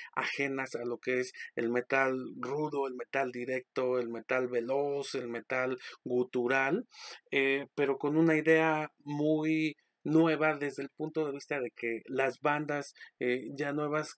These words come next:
que, eh, convergen dentro de sus, eh, dentro de su propio estilo de tocar, muchas de las influencias que hemos venido conociendo a lo largo de los años. Yo les recomiendo mucho Nihil, de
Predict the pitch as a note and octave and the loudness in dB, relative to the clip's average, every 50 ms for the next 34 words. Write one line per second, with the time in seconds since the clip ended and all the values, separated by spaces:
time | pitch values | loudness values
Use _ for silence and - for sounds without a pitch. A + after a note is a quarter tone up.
0 | - - C3+ C3+ C3 C3 C3 C3 B2 - - - - _ - - C3+ C3 B2+ A#2+ | -6 -4 -2 -2 -2 -2 -2 -6 -6 -8 -12 -20 -18 _ -2 0 0 2 0 -2
1 | A#2 _ - - C#3+ C#3 C#3 C#3+ C#3+ C#3+ D#3+ E3 E3 E3 D3+ - - C3+ C3 B2+ | -6 _ 0 4 4 4 4 2 4 8 8 8 8 8 4 0 -2 -2 -2 -2
2 | B2 A#2 _ _ _ - B2+ B2+ B2+ B2 A#2 - B2+ B2 A#2+ B2 A#2+ - C3 B2+ | -2 -4 _ _ _ -8 -4 -2 -2 -2 -2 -2 -2 0 0 -2 -2 -2 -4 -4
3 | B2+ A#2+ - - - - - C3 B2 A#2 A#2 A#2 A#2 A#2+ A#2 A2+ - B2 A#2+ A#2+ | -4 -6 -8 -12 -10 -4 0 0 0 0 0 -2 -4 -6 -6 -2 -2 0 0 0
4 | A#2 - A#2+ A#2+ A#2+ A#2 A#2+ A#2 - - - A#2+ A#2+ - _ - C#3 C#3 D3+ D3+ | -2 0 2 2 2 2 0 -2 -2 -4 -6 -6 -6 -6 _ 4 6 6 6 6
5 | - D#3+ E3 D#3 D3+ D#3 - D3 D3 D3+ D3+ D3 C#3+ - - C3+ - - C3+ C#3 | 4 2 2 2 2 0 -2 0 2 2 2 2 0 -2 -4 -4 -2 0 0 0
6 | C#3+ - - - - - - - D3+ E3 F3+ F#3 - E3 D3+ C#3 C3+ B2 B2 A#2+ | 0 -2 -6 -14 -18 -16 -4 4 8 8 8 8 6 2 2 2 0 0 0 -2
7 | - B2+ B2+ - - C3 C3 C3 - D3+ C#3 - - - C#3 C#3 C#3+ D3 D#3+ D#3+ | -2 -6 -6 -4 -4 -4 -4 -4 -4 -6 -6 -6 -6 -4 -2 0 0 2 2 2
8 | D3+ C#3+ C3+ C3 B2+ B2+ B2 C3+ D3+ D#3+ E3+ D3+ C#3+ B2+ _ - B2 A#2 A#2 A2+ | 0 0 -2 -2 -4 -2 -2 0 2 2 2 2 0 -4 _ -6 -6 -6 -6 -8
9 | - - C3 C3 C3 C3 C3+ - _ - - D3+ C#3+ C#3 C#3 C#3 C3+ C#3 D3 D3 | -8 -8 -8 -8 -6 -6 -8 -8 _ -4 0 0 0 0 0 -4 -2 0 0 0
10 | D3 C#3+ C3 B2 B2 A#2 - _ - - - - _ _ _ - - - - - | 0 0 -2 -4 -4 -6 -6 _ -20 -20 -20 -20 _ _ _ -20 -20 -20 -20 -20
11 | _ _ _ - - - - _ - D#3 D#3 E3+ E3+ D#3+ E3 D#3+ - D3 C#3 C#3+ | _ _ _ -20 -20 -20 -14 _ 2 4 6 6 6 4 4 0 2 0 2 4
12 | D3 D#3 D#3 D#3 D#3 D3 D3 D3+ D3+ D3+ - - B2+ B2 C3 C#3 D#3 D#3 D#3 D3+ | 4 4 4 4 4 2 2 0 -2 -2 -2 -2 -2 0 0 2 2 2 2 0
13 | - - C3 A#2+ A#2+ A#2 A2 G#2 A2+ A#2+ A#2 | -4 -10 -10 -8 -8 -8 -10 -10 -8 -8 -8